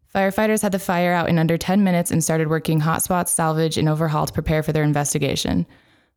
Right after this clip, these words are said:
Upon investigation, the cause of the fire was found to be unintentional and to have started inside the wall from smoldering wood from a water pipe that was soldered the night before. Nobody was injured during the blaze, and the homeowner was able to salvage some items within the home.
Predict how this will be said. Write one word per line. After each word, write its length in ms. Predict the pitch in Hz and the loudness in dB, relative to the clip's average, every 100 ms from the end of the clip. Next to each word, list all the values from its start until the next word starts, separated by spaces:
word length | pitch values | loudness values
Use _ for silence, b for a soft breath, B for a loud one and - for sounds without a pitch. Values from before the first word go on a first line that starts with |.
| - | -8
Upon 300 | 196 196 220 | -2 0 2
investigation, 800 | 214 185 180 180 165 165 180 185 | 2 0 0 0 2 2 2 2
the 60 | |
cause 240 | 165 175 160 | 2 0 0
of 40 | |
the 80 | 160 | -2
fire 260 | - 165 170 | 0 0 0
was 140 | 165 | 0
found 240 | - 165 | 0 0
to 80 | 160 | 2
be 180 | 160 156 | 0 2
unintentional 800 | 160 175 175 160 175 175 190 202 B B _ | 2 0 0 0 2 2 2 -2 B B _
and 80 | 170 | -4
to 60 | |
have 100 | 165 | -4
started 300 | 156 175 170 | 0 0 0
inside 300 | - 175 185 | 0 0 0
the 80 | 175 | 0
wall 280 | 165 160 165 | 0 0 0
from 420 | - 165 156 156 - - | 0 0 0 0 -6 -10
smoldering 760 | - - 185 185 185 202 196 | -8 -4 0 0 2 0 0
wood 260 | 156 160 156 | 0 0 0
from 140 | 170 | 0
a 60 | 165 | 2
water 240 | 151 156 | 2 0
pipe 280 | 156 156 143 | -2 -2 -2
that 160 | - - | -2 -2
was 160 | 151 | -2
soldered 380 | - 160 156 156 | -2 -2 0 0
the 60 | 151 | 0
night 180 | 143 139 | -2 -4
before. 460 | 151 151 135 147 B B B B B B - | -4 -2 0 -2 B B B B B B -6
Nobody 280 | 190 180 226 | -2 0 0
was 140 | 214 | 2
injured 300 | 175 175 170 | 2 2 2
during 200 | 165 160 | 2 2
the 60 | 156 | 0
blaze, 340 | 151 151 147 | 0 0 0
and 80 | 151 | 0
the 60 | |
homeowner 400 | 147 151 151 151 | 0 2 2 2
was 160 | 147 147 | 0 -2
able 200 | 156 151 | -2 -2
to 80 | 147 | -2
salvage 400 | 143 147 147 143 | -2 0 0 -2
some 180 | - 143 | -2 -2
items 300 | 139 131 139 | 0 -2 -2
within 200 | - 131 | -4 -4
the 60 | 135 | -4
home. 300 | 95 - | -4 -6